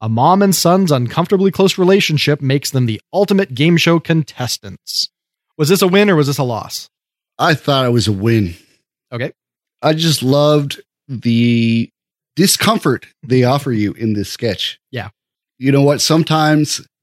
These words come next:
Speaker 2: that's where you get the laughs.
Speaker 1: <laughs>
Speaker 2: And this is exactly what's going on here. I think they pushed all the right buttons.
Speaker 1: All right. This was very affecting. I agree. This worked. This was a lot of fun. Uh, Kate's performance,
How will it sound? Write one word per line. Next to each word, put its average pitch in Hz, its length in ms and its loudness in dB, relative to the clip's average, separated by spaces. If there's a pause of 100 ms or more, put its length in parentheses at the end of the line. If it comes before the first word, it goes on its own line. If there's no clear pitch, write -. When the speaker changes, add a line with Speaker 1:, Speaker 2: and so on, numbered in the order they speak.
(200)
Speaker 2:
that's 135 260 0
where 139 120 2
you 123 140 4
get 131 180 -2
the 135 80 -2
laughs. - 640 -4
Speaker 1:
<laughs> - 20 -12 (420)
Speaker 2:
And 120 120 0
this 123 140 2
is 110 220 -2
exactly 127 560 0
what's 110 160 0
going 110 260 0
on 107 160 -2
here. 110 300 -2
I 107 120 -6
think 117 380 -4 (420)
they 131 280 0
pushed - 400 -2
all 110 180 -2
the 107 80 -2
right 101 260 -2
buttons. - 480 -12 (200)
Speaker 1:
All 127 160 0
right. 262 320 0
This 135 180 0
was 131 120 2
very 147 220 0
affecting. 127 600 -4 (560)
I 185 140 0
agree. 185 280 2 (220)
This 190 160 0
worked. 190 340 0
This 170 140 0
was 175 80 2
a 175 40 6
lot 170 120 2
of - 40 -2
fun. 160 300 0 (480)
Uh, 143 220 -2
Kate's - 540 -2 (500)
performance, 180 720 0